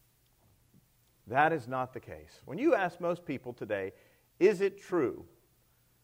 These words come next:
they could care less. What they want to know is, "Does it work?" What do you mean, "Does it work?" Does it work for me? That's one of the reasons why people are encouraged.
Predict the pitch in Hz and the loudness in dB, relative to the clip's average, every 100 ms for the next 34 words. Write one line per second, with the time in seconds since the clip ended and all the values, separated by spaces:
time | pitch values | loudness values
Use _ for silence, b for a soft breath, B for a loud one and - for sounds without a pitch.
0 | - _ _ _ _ _ _ _ _ _ | -20 _ _ _ _ _ _ _ _ _
1 | _ _ _ _ - 170 170 107 151 147 | _ _ _ _ 4 4 4 -4 -8 -6
2 | 139 120 - - - _ _ _ _ _ | -8 -10 -16 -20 -20 _ _ _ _ _
3 | _ _ _ _ _ _ _ _ _ _ | _ _ _ _ _ _ _ _ _ _
4 | _ _ 120 226 240 214 190 208 170 143 | _ _ 4 4 6 6 6 4 2 2
5 | 202 156 101 101 110 - _ _ _ _ | 4 4 2 -2 -8 -14 _ _ _ _
6 | _ 160 143 165 175 233 175 - - _ | _ 4 4 0 -6 -10 -12 -20 -20 _
7 | _ _ _ _ _ _ _ _ - _ | _ _ _ _ _ _ _ _ -20 _
8 | _ 226 262 175 135 117 120 110 b b | _ -6 -4 -2 -2 -2 -4 -4 b b
9 | - 262 240 254 196 202 - - 233 269 | -4 -2 0 -2 0 0 -2 -8 -10 -8
10 | 277 135 _ _ _ _ _ _ _ _ | -10 -16 _ _ _ _ _ _ _ _
11 | _ _ _ _ _ _ _ _ _ 214 | _ _ _ _ _ _ _ _ _ 6
12 | 226 254 214 180 226 196 170 180 202 208 | 8 8 8 8 6 4 -4 4 8 10
13 | 175 214 214 196 190 175 175 - 220 165 | 8 4 -4 4 6 6 4 10 12 10
14 | 170 - - | 6 -2 -18